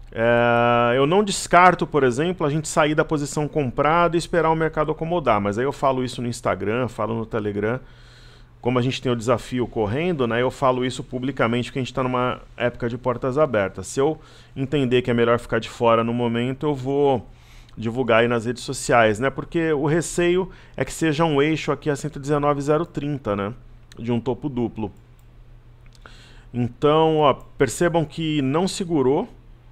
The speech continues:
na parte baixa aqui do, do canal, né?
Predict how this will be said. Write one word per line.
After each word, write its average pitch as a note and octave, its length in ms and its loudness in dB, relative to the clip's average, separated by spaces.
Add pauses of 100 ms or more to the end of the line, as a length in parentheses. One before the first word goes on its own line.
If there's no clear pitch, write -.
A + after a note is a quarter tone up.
(640)
na A2+ 140 0
parte B2+ 400 2
baixa A#2 520 2
aqui B2 240 -10
do, G#2+ 440 -6
do G#2+ 120 -8
canal, A2 600 0
né? C3+ 240 -4